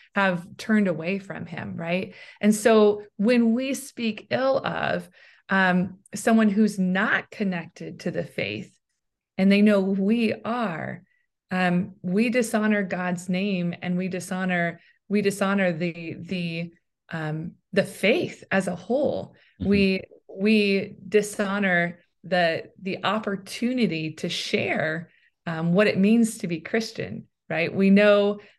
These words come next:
Speaker 1: um, Christians will be known by the way that they, they treat each other, by the way that they love each other.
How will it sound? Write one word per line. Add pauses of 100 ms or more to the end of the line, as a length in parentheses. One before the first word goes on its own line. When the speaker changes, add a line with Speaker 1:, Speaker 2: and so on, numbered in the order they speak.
Speaker 1:
um, (1000)
Christians
will
be
known
by
the
way
that
they,
they
treat
each
other,
by
the
way
that
they
love
each
other.